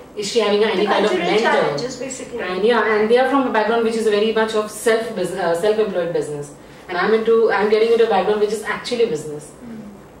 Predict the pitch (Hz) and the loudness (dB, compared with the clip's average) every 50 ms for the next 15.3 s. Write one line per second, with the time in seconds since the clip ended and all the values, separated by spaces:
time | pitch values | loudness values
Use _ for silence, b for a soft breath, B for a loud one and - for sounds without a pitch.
0 | - - - - - 214 220 247 247 277 277 277 277 247 233 262 247 226 240 226 | -20 -20 -10 -6 -2 0 0 0 2 0 0 2 0 0 0 0 0 0 0 0
1 | 226 214 226 233 233 233 - 214 202 196 208 226 226 226 220 220 214 220 220 208 | 2 4 4 4 4 2 0 0 0 2 2 2 2 2 2 4 2 2 2 2
2 | 196 196 196 208 208 202 208 196 208 208 B B B B B - 196 190 208 226 | 0 0 0 0 -2 -4 -4 -4 -4 -4 B B B B B -6 -2 0 2 2
3 | 247 247 262 262 247 262 277 214 208 220 226 233 226 233 226 208 220 226 208 208 | 2 2 2 0 2 2 2 4 4 4 4 4 2 2 0 0 2 2 2 2
4 | 196 196 190 190 196 196 190 185 202 226 220 - - - - - - B B B | 0 0 -2 -2 -4 -4 0 0 0 0 0 0 -4 -4 -6 -8 -14 B B B
5 | B B B - 196 185 196 190 185 190 180 180 180 175 170 170 165 160 160 156 | B B B -6 -2 -2 -2 -2 -2 -4 -6 -6 -6 -8 -8 -10 -10 -10 -12 -12
6 | 156 156 160 - - - - - - - - - - - - 269 285 277 254 226 | -10 -10 -10 -12 -12 -14 -16 -18 -20 -20 -20 -20 -20 -14 -6 -4 -2 -2 -2 -4
7 | 214 220 202 190 214 214 226 214 - 330 339 339 311 269 254 240 - - - - | -4 -4 -2 0 2 2 4 4 4 2 2 0 0 -2 -2 -2 -2 -4 -4 -6
8 | - - 185 185 170 156 - - - - - - - - - 165 185 185 190 185 | -8 -8 -6 -4 -4 -4 -4 -6 -8 -12 -14 -16 -14 -12 -10 -8 -8 -6 -6 -6
9 | 185 - 175 165 165 151 - - - - - - - - - - - 339 330 339 | -6 -6 -6 -8 -8 -8 -10 -12 -14 -18 -20 -16 -16 -14 -14 -12 -8 -2 -2 0
10 | 349 392 339 - - 359 320 311 311 320 320 330 339 339 269 262 285 294 302 302 | 0 0 -2 -2 -2 0 0 0 -2 -2 -2 -2 -2 -2 -4 -4 -6 -8 -8 -8
11 | 294 294 262 262 262 269 262 - 208 - - - - - 269 262 - - 277 262 | -8 -6 -6 -6 -6 -8 -6 -6 -6 -6 -6 -4 -4 -4 -4 -4 -6 -8 -6 -6
12 | 262 262 - 226 262 262 262 269 262 240 294 330 330 - 330 320 311 302 302 320 | -6 -4 -2 0 0 0 -2 -4 -4 -4 -4 -6 -4 -4 -2 -2 -2 0 -2 -2
13 | 320 320 320 320 311 320 339 320 294 311 330 339 339 339 330 320 311 320 330 - | -2 -4 -6 -6 -6 -4 -4 -6 -4 -4 -6 -4 -4 -4 -6 -6 -6 -6 -6 -6
14 | 427 - 285 285 285 285 277 269 269 254 247 226 214 202 202 196 175 - - - | -6 -8 -8 -10 -10 -10 -10 -8 -4 -4 -4 -4 -4 -6 -8 -10 -10 -10 -10 -12
15 | - - - - B | -14 -16 -16 -18 B